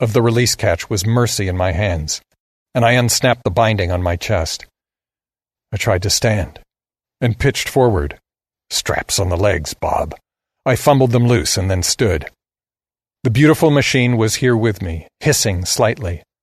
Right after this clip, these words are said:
off-gassing nitrogen. I had a half hour before it went back to its own time. Not much time to realize the future.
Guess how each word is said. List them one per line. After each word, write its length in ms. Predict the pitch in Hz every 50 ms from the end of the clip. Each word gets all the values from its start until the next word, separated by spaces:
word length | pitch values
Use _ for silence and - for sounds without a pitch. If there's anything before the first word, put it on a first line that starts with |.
| _ _ _ _ -
off-gassing 580 | 127 117 110 - - 117 113 104 - 107 101
nitrogen. 640 | 104 107 107 113 - - 90 78 - 78 69 82 - _ _ _ _ _ _ _ _ _ _ _ _ _ _ _ _ _ -
I 60 | 110
had 160 | 107 117 110
a 40 | 104
half 240 | 98 131 131 - -
hour 280 | 135 117 107 101 92
before 300 | 92 101 - - 123 104
it 100 | 101 -
went 180 | 180 120 110 107
back 200 | - 113 107 -
to 100 | - 110
its 180 | 104 101 - -
own 200 | 110 98 95 92
time. 400 | - - 107 92 87 85 85 76 - _ _ _ _ _ _ _ _ _ _ _ _ _ _ _ _ _ _ -
Not 160 | 135 123 -
much 220 | 110 110 - -
time 220 | - 123 107 90 90
to 80 | 95 92
realize 500 | 95 110 107 95 87 87 85 80 - -
the 60 | -
future. 560 | - - - 104 87 - - 69 65 - -